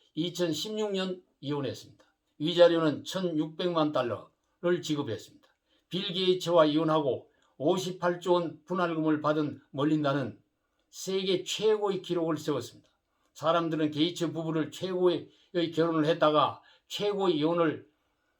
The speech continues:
했다고 합니다. 그러나 그들은 부자지만 행복할까? 반대로 가난하지만 부부가 서로 정을 주고 받으며 사는 것이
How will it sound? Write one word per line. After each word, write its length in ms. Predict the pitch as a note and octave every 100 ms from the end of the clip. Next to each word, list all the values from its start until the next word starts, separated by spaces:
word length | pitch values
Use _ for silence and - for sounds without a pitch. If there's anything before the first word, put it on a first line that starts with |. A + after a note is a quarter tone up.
| _
했다고 640 | E3 E3+ E3 D#3+ E3 - - _ _ _ _ _ _ -
합니다. 460 | D#3 C3+ G#2+ - _ _ _ -
그러나 320 | F3+ F#3+ E3+
그들은 500 | E3+ E3+ F3 B2+ - _ _ _ _
부자지만 720 | - E3+ F3+ F#3 E3+ C#3+ G#2+ - _ _ -
행복할까? 1600 | F#3 G3+ F3 D#3 - _ _ _ _ _ - E3 E3 B2 - - _ _ _ _ _ _ _ _
반대로 480 | B2+ E3+ F3+ F3+ D#3
가난하지만 840 | - D3+ E3 F3 F3 D#3+ B2 A2+ _ _ -
부부가 380 | F3+ F3 E3
서로 280 | D3+ E3+ D#3+
정을 320 | D3+ E3+ E3+
주고 460 | - E3+ E3 C3+ - _
받으며 400 | - D#3 E3+ E3
사는 520 | D3+ C#3+ D#3+ D#3 C#3 - _ _ _ _ _ -
것이 560 | E3 D#3 D#3+ C3+ G#2